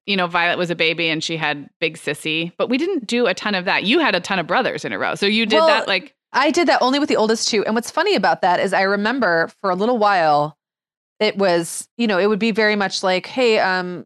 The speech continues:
Speaker 2: go see if brother is ready," or,
Speaker 1: Right.
Speaker 2: you know, do whatever. So there was just the two boys that were
Speaker 1: Mm-hmm.
Speaker 2: brothers. Then Owen or William came along. He was baby. It was
Speaker 1: <laughs> Oh,
Speaker 2: brother,
Speaker 1: brother,
Speaker 2: brother, and
Speaker 1: brother.
Speaker 2: baby.
Speaker 1: Mm-hmm.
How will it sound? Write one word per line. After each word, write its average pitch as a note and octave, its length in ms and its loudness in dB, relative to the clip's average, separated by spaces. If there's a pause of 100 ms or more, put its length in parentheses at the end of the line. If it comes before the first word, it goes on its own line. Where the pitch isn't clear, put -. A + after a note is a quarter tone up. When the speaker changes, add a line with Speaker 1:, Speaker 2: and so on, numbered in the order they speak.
(140)
Speaker 2:
go G3 100 -2
see G#3+ 160 -2
if G3 100 -4
brother F3+ 300 2
is E3+ 160 -2
ready," E3 300 2
or, D#3 160 2
Speaker 1:
Right. D#3+ 200 0
Speaker 2:
you F#3 80 -2
know, D#3 160 0
do D#3+ 200 -4
whatever. E3 400 0
So G3 300 0 (120)
there F#3+ 120 0
was F3+ 120 0
just F#3+ 160 -4
the A3+ 80 0
two B3 160 0
boys F3+ 320 2
that - 80 2
were G3+ 80 2
Speaker 1:
Mm-hmm. A3 80 4
Speaker 2:
brothers. F#3 380 2
Then G#3+ 200 2
Owen C4+ 460 0
or G#3 60 0
William A#3+ 300 2
came F3 180 -4
along. D#3 240 0
He G3 140 2
was G3 140 2
baby. B3+ 480 0 (240)
It F#4 80 2
was G#3 120 2
Speaker 1:
<laughs> - 0 -
Oh, A#3+ 80 4
Speaker 2:
brother, B3 240 4
Speaker 1:
brother, C4 120 4
Speaker 2:
brother, F#3+ 220 4
and G3+ 140 2
Speaker 1:
brother. C4+ 120 2
Speaker 2:
baby. F#3 300 2
Speaker 1:
Mm-hmm. B3+ 460 2